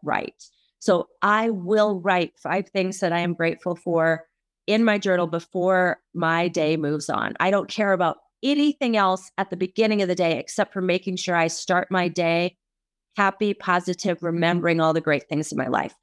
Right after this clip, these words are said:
Now, I switch the end of the day to be where I'm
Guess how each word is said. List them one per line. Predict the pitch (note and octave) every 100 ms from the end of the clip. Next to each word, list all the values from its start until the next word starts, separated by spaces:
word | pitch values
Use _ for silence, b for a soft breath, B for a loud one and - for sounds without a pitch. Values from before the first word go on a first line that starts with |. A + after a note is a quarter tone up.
| B B B B
Now, | G3 F#3+ F#3+ F#3 - -
I | G3 G#3+ A#3
switch | - G#3+ G#3+ -
the | F3 F#3 -
end | G3+ G#3 F3+ E3 E3
of | D#3+
the | E3+
day | D#3+ D#3+ D3+ D3+ D#3 _ _ -
to | F#3
be | E3 F3+ E3 E3+ - _
where | - F3+ F3+ F3+ F3 -
I'm | F3 E3+ E3+ E3